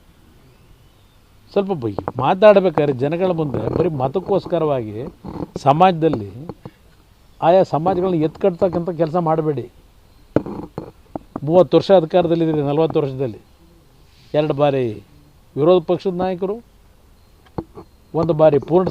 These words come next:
ಸ-, ಪ್ರಮಾಣದ ಮುಖ್ಯಮಂತ್ರಿ ಪೂರ್ಣಾವಧಿಗೆ, ಈಗ ಒಂದು ವರ್ಷ ಆಯಿತು. ಡೆಪ್ಟಿ ಸಿ ಎಮ್ ಏಳು ವರ್ಷ, ಹದಿನಾಲ್ಕು ಅವಧಿಗೆ ಬ-, ಅದೆಂಥದೋ ನಿಮ್ಮ ಬಜೆಟ್ ಮಂಡನೆ ಮಾಡ್ಕೊಂಡಿದ್ದೀರಿ.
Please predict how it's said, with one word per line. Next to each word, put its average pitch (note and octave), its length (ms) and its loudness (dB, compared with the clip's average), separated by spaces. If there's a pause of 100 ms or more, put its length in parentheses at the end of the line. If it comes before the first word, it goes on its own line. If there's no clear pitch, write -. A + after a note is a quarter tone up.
ಸ-, E3 500 4
ಪ್ರಮಾಣದ F3+ 460 0
ಮುಖ್ಯಮಂತ್ರಿ F3+ 480 -4 (160)
ಪೂರ್ಣಾವಧಿಗೆ, F3+ 580 -2 (420)
ಈಗ E3 160 2
ಒಂದು D#3 140 2
ವರ್ಷ D3 140 -2 (100)
ಆಯಿತು. F3+ 260 0 (1200)
ಡೆಪ್ಟಿ E3+ 300 4
ಸಿ F3+ 100 0 (100)
ಎಮ್ E3 120 -2 (140)
ಏಳು F#3 140 6
ವರ್ಷ, - 160 0 (1120)
ಹದಿನಾಲ್ಕು E3+ 580 2
ಅವಧಿಗೆ D#3+ 300 2 (260)
ಬ-, G2+ 100 -14 (480)
ಅದೆಂಥದೋ D#3+ 500 0
ನಿಮ್ಮ D#3 120 -2 (180)
ಬಜೆಟ್ E3+ 300 2
ಮಂಡನೆ F#3 240 0
ಮಾಡ್ಕೊಂಡಿದ್ದೀರಿ. F#3+ 540 -2